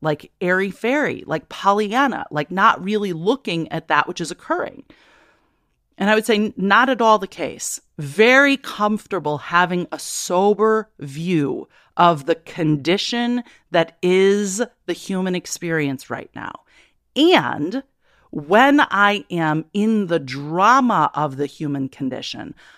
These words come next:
I'm actually not able to contribute to the kind of change and transformation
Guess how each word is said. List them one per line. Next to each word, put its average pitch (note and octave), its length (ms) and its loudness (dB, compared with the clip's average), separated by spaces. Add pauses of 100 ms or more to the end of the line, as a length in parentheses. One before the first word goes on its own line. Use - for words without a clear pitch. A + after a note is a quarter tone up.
(140)
I'm F3 300 0 (140)
actually B3 1000 -4
not E3+ 380 0 (120)
able A3 460 -2
to - 180 -12
contribute G3 880 -8 (240)
to G3 100 -4
the - 80 -6
kind D#3 280 -2
of C#3+ 140 -6
change G#3 760 -6
and D3+ 180 -4
transformation E3 1200 -4